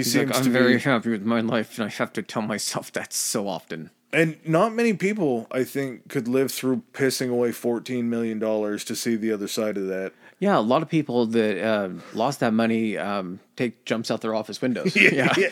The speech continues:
Speaker 2: yeah,
Speaker 1: yeah.
Speaker 2: very
Speaker 1: So
Speaker 2: similar,
Speaker 1: good for
Speaker 2: yeah.
Speaker 1: him. Yeah.
Speaker 2: Uh, our next fella, William Bud Post. This guy, he, he was special. Uh,
Speaker 1: We're coming back
Speaker 2: sixteen point two million dollars.
Speaker 1: across the pond.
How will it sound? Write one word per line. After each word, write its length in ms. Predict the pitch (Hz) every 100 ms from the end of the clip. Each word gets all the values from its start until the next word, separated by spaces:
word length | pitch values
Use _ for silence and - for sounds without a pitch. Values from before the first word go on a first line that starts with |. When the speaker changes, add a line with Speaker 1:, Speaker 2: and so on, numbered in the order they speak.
| 151
Speaker 2:
yeah, 240 | 123 175 175
Speaker 1:
yeah. 100 | 170
Speaker 2:
very 280 | 143 160 147
Speaker 1:
So 100 | -
Speaker 2:
similar, 140 | 185
Speaker 1:
good 60 | 254
for 100 | 147
Speaker 2:
yeah. 60 | 117
Speaker 1:
him. 180 | 85 78 _
Yeah. 240 | - 101 95 - - - - - - -
Speaker 2:
Uh, 440 | 135 143 147 143 -
our 120 | 139
next 260 | 143 147 -
fella, 460 | 143 127 107 101 -
William 440 | 123 123 131 127
Bud 320 | 113 120 107
Post. 540 | - 113 107 90 - - _ - _ _ _
This 200 | 131 143
guy, 440 | - 123 110 104 85 - -
he, 320 | 123 120 110
he 80 | 120
was 160 | 110 -
special. 520 | 113 95 98 92 87 -
Uh, 40 |
Speaker 1:
We're 40 | 127
coming 100 | 117
back 60 | 101
Speaker 2:
sixteen 480 | - 151 - 156
point 220 | - 151 113
two 220 | - 131
million 400 | 131 127 104 110
dollars. 180 | 117 120
Speaker 1:
across 200 | 110 123
the 80 | 113
pond. 360 | 123 110 120